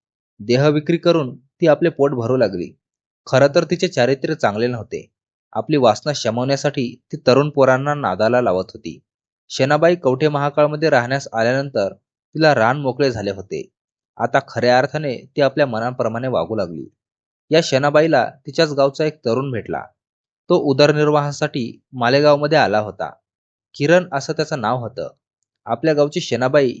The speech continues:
या ठिकाणी राहत असल्याचे समजल्यानंतर किरण याने तिची भेट घेतली. त्यालाही तिच्याकडून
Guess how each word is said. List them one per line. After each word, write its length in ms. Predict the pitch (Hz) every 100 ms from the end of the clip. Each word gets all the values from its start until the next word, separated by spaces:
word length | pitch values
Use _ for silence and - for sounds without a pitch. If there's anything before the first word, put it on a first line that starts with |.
| 135
या 100 | 131
ठिकाणी 400 | 143 143 151 151
राहत 280 | 113 123 131
असल्याचे 380 | - 147 151
समजल्यानंतर 840 | 139 113 113 123 151 147 156 135 120 - _ _ _
किरण 280 | 135 139 165
याने 220 | 151 147
तिची 260 | 147 143 151
भेट 200 | 120 117
घेतली. 400 | 104 95 87 76 - _ _ _ _ _
त्यालाही 260 | 127 151 170
तिच्याकडून 580 | 170 170 160 151 117